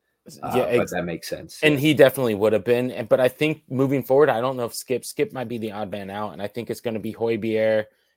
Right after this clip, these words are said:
Speaker 2: Bentancur, and then you'll have Yves Bissouma, and then you also have,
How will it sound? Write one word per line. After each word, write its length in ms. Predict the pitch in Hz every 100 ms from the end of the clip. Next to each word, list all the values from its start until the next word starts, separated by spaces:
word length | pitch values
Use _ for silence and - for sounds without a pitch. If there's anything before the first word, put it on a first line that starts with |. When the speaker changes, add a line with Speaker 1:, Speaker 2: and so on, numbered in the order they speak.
| _
Speaker 2:
Bentancur, 680 | 120 107 113 - 110 107 107
and 180 | 82 95
then 360 | 101 104 104 101
you'll 140 | 101
have 380 | 95 98 95 92 - _ _ _ _ _ _ _ _ -
Yves 240 | 120 110
Bissouma, 640 | 92 107 117 107 107 104 92
and 100 | 98
then 100 | 98
you 100 | 101
also 300 | 95 95 101
have, 360 | 95 95 92